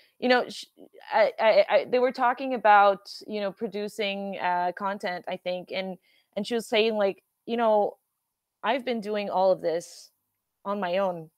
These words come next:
for years. I've been, you know, planning shots, I've been, uh, doing montage, I've been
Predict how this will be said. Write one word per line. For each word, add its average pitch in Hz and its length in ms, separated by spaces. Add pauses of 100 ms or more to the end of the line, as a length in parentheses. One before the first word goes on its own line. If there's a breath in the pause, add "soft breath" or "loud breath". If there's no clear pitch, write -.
(120)
for 196 80
years. 185 460 (800)
I've 208 220
been, 196 500 (260)
you 208 120
know, 180 200
planning 196 360
shots, 262 440
I've 202 200
been, 190 520
uh, 180 200
doing 196 260
montage, 262 680
I've 196 240
been 180 480